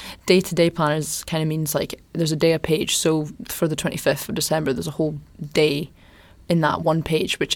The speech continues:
I need because I put everything in my planner and I literally live by it. So I need the full day. It stresses me out so much, those planners that have, like, five days in one day.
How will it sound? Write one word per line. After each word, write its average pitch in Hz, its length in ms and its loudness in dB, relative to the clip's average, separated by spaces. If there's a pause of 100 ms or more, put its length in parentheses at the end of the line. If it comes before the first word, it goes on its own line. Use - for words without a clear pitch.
I 170 140 4
need 156 400 0
because 151 220 -6
I 151 120 2
put 151 180 -2
everything 156 400 -6
in 156 80 -6
my 156 380 -4 (200)
planner 156 300 2
and 147 140 -2
I 160 60 0
literally 165 400 2
live 156 300 2
by 139 200 4
it. - 160 -2
So 147 380 0 (400)
I 175 80 4
need 180 280 4
the 202 80 2
full 180 220 2
day. 160 300 4
It - 100 -2
stresses - 400 -4
me 175 100 0
out - 100 -6
so 170 340 2
much, 151 440 -2
those 160 180 -2
planners 151 400 0
that 113 140 -4
have, 160 140 -6
like, 151 140 -2
five 151 480 -4
days 156 340 2
in 156 180 -2
one 156 200 0
day. 147 300 -2